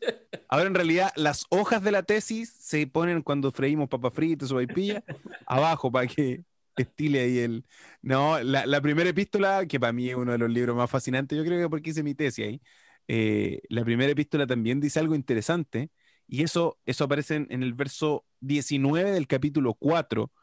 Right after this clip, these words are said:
en la misma primera epístola de Juan, que para aquellos que nos escuchan siempre está esta confusión, está Juan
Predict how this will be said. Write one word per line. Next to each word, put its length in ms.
en 160
la 80
misma 280
primera 300
epístola 380
de 60
Juan, 220
que 120
para 160
aquellos 320
que 120
nos 120
escuchan 420
siempre 320
está 120
esta 160
confusión, 600
está 440
Juan 460